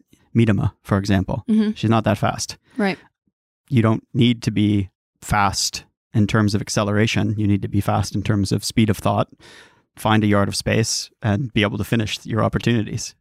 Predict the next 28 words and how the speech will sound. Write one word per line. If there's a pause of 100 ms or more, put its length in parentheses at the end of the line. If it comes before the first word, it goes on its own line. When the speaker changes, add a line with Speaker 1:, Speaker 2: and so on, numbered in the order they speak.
Speaker 2:
Yeah,
and
again,
all
coaches
have
different
styles
of
coaching, (100)
play
different
formations. (280)
Uh,
I
was
on
teams
with
other
really
fast
forwards.
And
so
over
in
Germany